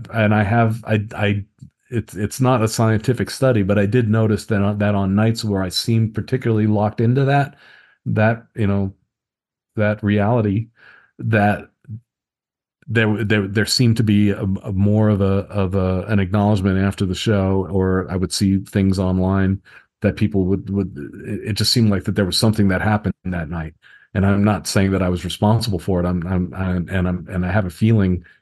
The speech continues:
because the other, other guys in the band would, would also say, "Wow, something just really happened there." And I, and I think that there are some nights where everybody's just, you know, more locked into that, more into the, the simultaneous creation,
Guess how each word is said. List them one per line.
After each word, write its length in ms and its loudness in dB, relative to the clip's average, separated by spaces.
because 260 0
the 160 -4
other, 300 2
other 200 0
guys 260 2
in 80 4
the 60 2
band 260 2
would, 220 0
would 140 0
also 200 -2
say, 220 -4
"Wow, 220 2
something 380 -2
just 280 -4
really 260 0
happened 420 0
there." 320 -4
And 160 2
I, 140 0
and 120 0
I 80 2
think 220 0
that 80 0
there 160 2
are 40 -2
some 200 2
nights 260 2
where 120 2
everybody's 560 2
just, 340 -10
you 120 -8
know, 100 -2
more 300 2
locked 300 -2
into 160 2
that, 260 -4
more 320 0
into 260 -2
the, 280 -4
the 80 0
simultaneous 880 2
creation, 760 0